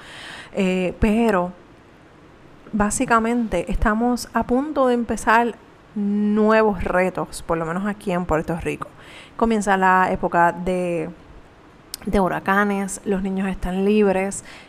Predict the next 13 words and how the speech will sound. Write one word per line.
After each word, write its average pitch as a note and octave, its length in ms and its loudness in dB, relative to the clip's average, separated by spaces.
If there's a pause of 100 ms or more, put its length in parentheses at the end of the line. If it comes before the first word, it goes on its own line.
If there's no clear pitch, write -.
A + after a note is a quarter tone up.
(100)
viene G3+ 300 2
el F#3+ 80 0
verano, F#3 560 4
nadie F#3+ 340 2
quiere F3+ 140 0
estar F3+ 180 0
en E3+ 100 0
las F3 120 -4
casas - 400 -2
porque - 280 -2
hace F#3 200 -4
demasiado F#3 800 4
calor. F#3 540 4